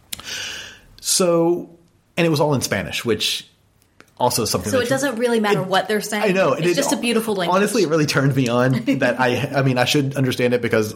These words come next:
Speaker 1: high school and college Spanish, but I didn't. So we, I'm sitting there and I'm like, at this point, I'm like, actually
Speaker 2: Wait, in your high school and college, did they teach you, like, like, porn,
Speaker 1: Um,
Speaker 2: like,
Speaker 1: I
Speaker 2: porn Spanish and sexy Spanish?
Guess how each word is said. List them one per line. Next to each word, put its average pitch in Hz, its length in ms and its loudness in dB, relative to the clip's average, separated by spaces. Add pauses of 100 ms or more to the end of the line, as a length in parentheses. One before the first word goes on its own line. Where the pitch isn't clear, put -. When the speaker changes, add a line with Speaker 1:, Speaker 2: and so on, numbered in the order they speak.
(100)
Speaker 1:
high 123 160 2
school 117 260 -2
and 104 160 -6
college 113 300 0
Spanish, 120 400 -2
but 104 200 -2
I 117 60 0
didn't. 101 300 -4 (400)
So 170 600 0 (460)
we, 170 480 -2 (420)
I'm 160 140 0
sitting 240 300 2
there 139 260 4
and 135 220 0
I'm 139 40 4
like, 135 220 0
at 143 80 -4
this 233 140 0
point, 185 160 0
I'm 156 60 0
like, 139 220 0
actually 151 640 0
Speaker 2:
Wait, 214 320 -4
in 220 180 0
your 254 140 0
high 269 180 -2
school 262 220 -4
and 220 100 -2
college, 214 320 0
did 196 140 -4
they 208 120 0
teach 208 240 -8
you, 226 60 -2
like, 196 440 -2
like, 190 220 0 (500)
porn, 220 680 -2 (460)
Speaker 1:
Um, 135 160 2
Speaker 2:
like, 214 180 2
Speaker 1:
I - 20 -
Speaker 2:
porn 233 240 0
Spanish 226 440 -2
and 202 120 -2
sexy 220 240 -4
Spanish? 247 480 -8